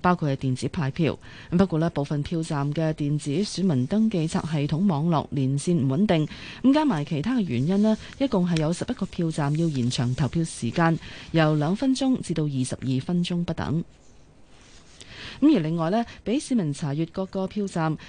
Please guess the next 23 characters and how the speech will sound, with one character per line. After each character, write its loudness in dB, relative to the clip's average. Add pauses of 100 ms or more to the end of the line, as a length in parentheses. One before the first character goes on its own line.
預 2
計 -2
輪 -2
候 0
時 -2
間 0
嘅 0
選 -2
舉 2
網 2
站， 0 (120)
懷 0
疑 0
亦 2
都 -2
係 2
因 2
為 2
流 -2
量 0
太 0
大 2
啊， 6